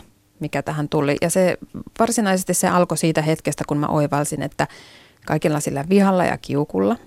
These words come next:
ja syyllistämisellä mä olen menossa siihen, ö, suuntaan, missä se, se mun pojan isoäiti, eli tää isoäiti, joka on elokuvassa myös,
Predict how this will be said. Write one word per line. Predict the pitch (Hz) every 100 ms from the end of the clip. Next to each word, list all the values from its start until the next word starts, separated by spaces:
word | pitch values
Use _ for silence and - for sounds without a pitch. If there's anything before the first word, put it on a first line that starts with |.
| - _
ja | -
syyllistämisellä | - 160 170 185 190 196 190 190 196 -
mä | 156
olen | 151
menossa | 165 165 165 160
siihen, | - 165 151 147 - - - - - - - - -
ö, | 147 143 139
suuntaan, | - 170 156 143 135
missä | 143 156
se, | 147 139 131 - _
se | - - _ - - _ _
mun | 143 139
pojan | - 160 156 -
isoäiti, | - 175 151 139 - 170 - -
eli | 143 143 -
tää | 147 147 143 - _
isoäiti, | 165 - 156 147 131
joka | 143 135
on | 147
elokuvassa | - 165 160 - 185 -
myös, | 196 202 220